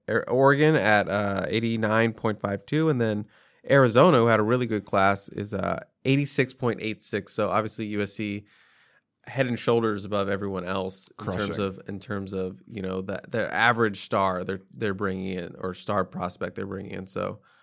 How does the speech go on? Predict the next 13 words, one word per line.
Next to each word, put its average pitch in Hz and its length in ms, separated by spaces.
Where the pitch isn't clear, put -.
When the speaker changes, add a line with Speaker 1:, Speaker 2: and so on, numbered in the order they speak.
Speaker 1:
really 123 260
good 107 320
for, 98 220
for 101 180
this, - 540
for 107 180
this, 95 220
uh, 90 300
for - 140
this 101 160
cycle, 92 400
twenty 95 240
twenty-two. 95 460